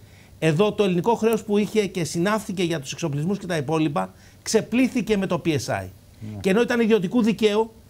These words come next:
Speaker 1: έγινε δημοσίου δικαίου, έγινε αγγλικού δικαίου, δηλαδή με δικαστήρια αρμόδια να δικάσουν το Λουξεμβούργο.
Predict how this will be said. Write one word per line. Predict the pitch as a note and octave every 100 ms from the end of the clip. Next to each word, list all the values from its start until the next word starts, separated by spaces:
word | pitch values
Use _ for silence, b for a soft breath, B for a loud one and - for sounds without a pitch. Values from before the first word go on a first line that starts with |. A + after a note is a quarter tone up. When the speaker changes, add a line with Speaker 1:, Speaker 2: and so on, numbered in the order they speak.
| -
Speaker 1:
έγινε | G#3 A3 A3 G3+
δημοσίου | F3 F3+ E3 A#3+ A#3+
δικαίου, | A3 A3+ A3
έγινε | G#3+ G#3
αγγλικού | F#3 F3 G3+
δικαίου, | A#3 G3+ A3+
δηλαδή | F#3+ F#3+ F3+ A#3 A3+ B B -
με | F#3+
δικαστήρια | F#3+ F3+ - A#3 G#3+
αρμόδια | A3 A#3
να | A3+
δικάσουν | F#3+ A3 G#3+
το | A3
Λουξεμβούργο. | G3+ G3+ G3 C3 F#2+